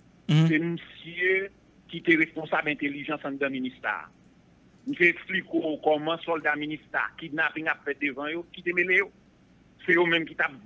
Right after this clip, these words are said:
Speaker 2: vendu gang Cité Soleil armes.
Speaker 1: Ah
Speaker 2: C'est
Speaker 1: oui.
Speaker 2: sous ministère yo prend gang yo, et monsieur Bay qui est, qui prend gang yo Cité Soleil, qui le mette yo dans Matissan.
Speaker 1: Mhm.
Speaker 2: Donc, même commandant ministère, monsieur te dit que pour Haïti garantir sécurité,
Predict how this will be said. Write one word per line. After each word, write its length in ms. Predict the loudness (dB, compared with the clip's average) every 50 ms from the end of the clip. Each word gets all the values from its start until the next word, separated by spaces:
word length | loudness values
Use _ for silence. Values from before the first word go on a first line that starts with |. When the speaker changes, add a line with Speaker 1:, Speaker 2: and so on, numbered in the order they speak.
| -20 -20 -4 0
Speaker 2:
vendu 280 | 2 2 2 2 -2 -6 -8 -12 -20 -20 -20 _ -14 -2 2
gang 240 | 4 4 4 4 2 0
Cité 200 | -2 0 0 0 0
Soleil 300 | 2 2 4 4 4 2 2
armes. 220 | -2 -2 -2 -4 -8 -16 -20 _ _ _ -20 -20 -14 -4 2
Speaker 1:
Ah 120 | 4 6 6
Speaker 2:
C'est 40 | 6
Speaker 1:
oui. 60 | 4
Speaker 2:
sous 100 | 2 0
ministère 540 | 0 0 0 0 -2 -4 -4 -2 0 2 2
yo 120 | 2 0 -2
prend 260 | -2 -2 -2 -2 -2
gang 300 | 0 0 0 0 0 0
yo, 160 | 0 -2 -2
et 80 | 0 -2
monsieur 280 | -4 -6 -6 -4 -2 0
Bay 220 | 2 0 0 0 -4 -12 -6
qui 100 | -2 -2
est, 100 | -2 -2 -6 _ _ _ _ -16
qui 160 | -16 -14 -10
prend 220 | -4 0 0 0
gang 300 | 2 2 2 2 2 2
yo 100 | 0 0
Cité 280 | -2 -4 -8 -10 -10 -8 -8
Soleil, 300 | -8 -4 0 2 2 2
qui 200 | 2 0 0 0
le 60 | 0
mette 160 | -2 -2 -2 -2
yo 160 | -2 -2 -2
dans 140 | -2 -4 -2
Matissan. 520 | -4 -4 -6 -8 -14 -14 -10 -10 -10 -10 -12 _ _ _ _ 2
Speaker 1:
Mhm. 260 | 4 6 6 6 4 2 -2 -12 _ _ _ _ _ _ _ _ _ _ _ _ -20 -4 _ 4
Speaker 2:
Donc, 220 | 4 4 2 2
même 280 | 4 6 6 6 6 4
commandant 400 | 4 2 2 2 -2 -2 0 2
ministère, 680 | 4 6 6 6 4 2 0 2 2 2 0 -2 -4 -6 -10 -12 -4 0
monsieur 200 | 4 6 6 6
te 140 | 6 6 2 2 0
dit 100 | 0 4
que 160 | 4 4 4 4
pour 140 | 4 4 4
Haïti 360 | 4 4 0 -2 -6 -10 -4
garantir 460 | 0 0 0 2 0 -4 -6 -10 -16 -12 -8
sécurité, 480 | -8 -8 -8 -10 -14 -14 -6 -2 0